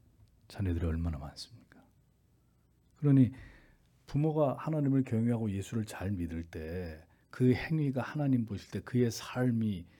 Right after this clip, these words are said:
하나님을 경외하는 성도의 삶이 하나님 보실 때 아름답고 하나님을 기쁘시게 하면 그 후손이 복을 받는데, 무슨 복이냐? 뭐 세상에서 부자가 되는 이런 복이 아니라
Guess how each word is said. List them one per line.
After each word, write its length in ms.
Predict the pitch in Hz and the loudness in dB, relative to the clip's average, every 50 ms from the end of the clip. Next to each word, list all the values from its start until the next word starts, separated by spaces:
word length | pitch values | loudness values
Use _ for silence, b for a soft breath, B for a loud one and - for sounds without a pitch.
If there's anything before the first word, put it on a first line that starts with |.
| b b b | b b b
하나님을 500 | b - - 135 127 117 117 113 113 107 | b -4 -2 0 2 2 2 2 2 0
경외하는 460 | 107 - 107 107 110 110 107 107 104 104 | -2 -2 0 2 2 2 2 2 0 -2
성도의 420 | - - 127 123 113 113 107 101 | -2 -2 -2 -2 0 0 -2 -4
삶이 340 | - - - 110 107 107 104 | -6 -8 -6 -2 -2 -2 -2
하나님 440 | 98 - 117 120 110 107 104 101 95 | -2 -4 -4 -2 -2 0 -2 -2 -4
보실 280 | - 87 - - - | -6 -8 -10 -10 -12
때 80 | - - | -12 -10
아름답고 600 | 85 92 92 98 98 92 92 90 - - - 90 - - | -8 -6 -4 -4 -4 -4 -6 -8 -10 -10 -12 -12 -10 -8
하나님을 400 | - - 110 104 95 92 92 90 | -6 -4 -4 -2 -2 -4 -6 -8
기쁘시게 560 | - - 101 - - - - - - - 90 | -8 -10 -10 -10 -10 -12 -12 -12 -10 -8 -8
하면 440 | 82 82 90 101 131 127 90 80 85 B B B B B B B B B B B B B | -6 -4 0 2 2 2 2 0 -6 B B B B B B B B B B B B B
그 180 | B - 139 139 | B 4 4 4
후손이 480 | 120 - - 185 170 - 175 160 147 131 | 6 6 6 6 6 6 6 6 6 6
복을 300 | - 110 104 117 123 113 | 6 6 6 6 4 4
받는데, 360 | 107 87 82 85 92 98 85 | 2 0 0 0 0 0 -2
무슨 380 | 87 - 117 113 135 156 160 139 | -2 0 2 6 8 8 8 8
복이냐? 540 | 104 90 90 110 110 90 82 80 80 80 80 | 6 4 4 6 6 6 4 2 0 -2 -4
뭐 220 | 85 101 95 87 b b b b b b b b | -4 -4 -4 -6 b b b b b b b b
세상에서 760 | - - 120 113 - 151 135 107 87 82 85 95 92 98 107 131 - _ _ _ _ _ _ _ - _ _ _ - _ _ - | -10 -8 -6 -4 -2 -2 -2 -2 -4 -6 -6 -8 -8 -8 -12 -18 -20 _ _ _ _ _ _ _ -20 _ _ _ -20 _ _ 2
부자가 360 | - 95 87 90 92 87 95 82 | 4 4 6 8 8 6 6 4
되는 260 | 80 76 78 82 - - | 4 0 -2 -2 2 2
이런 300 | 113 107 120 120 123 - | 4 6 6 6 4 2
복이 260 | - 78 78 80 87 | 0 -4 -4 -2 -2
아니라 640 | 87 78 65 67 67 73 71 73 80 78 78 78 | -4 -4 -6 -8 -12 -12 -12 -12 -12 -12 -14 -14